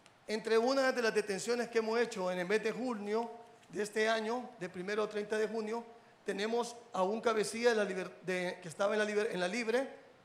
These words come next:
que es de la Ránfora Nacional, que era de la M S trece y que pertenecía a los tecla-, Teclas Locos o Patruchos.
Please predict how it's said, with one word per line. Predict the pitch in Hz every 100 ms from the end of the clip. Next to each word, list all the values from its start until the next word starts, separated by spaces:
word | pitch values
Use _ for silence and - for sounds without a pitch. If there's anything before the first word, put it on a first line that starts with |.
| - -
que | 190
es | 196
de | 214
la | 202
Ránfora | 196 208 220
Nacional, | 208 202 190 202 247 277 - - - -
que | - 185
era | 202 208 202 196
de | 185
la | 185
M | 208 208
S | 208 202
trece | 220 226 226 269 269 233
y | 226
que | 220
pertenecía | 208 202 190 165 220 233 233 - - - -
a |
los | 180 180
tecla-, | 214 214 214 208 -
Teclas | 214 220 233 214 -
Locos | 208 214 202
o | 185
Patruchos. | 175 254 285 - -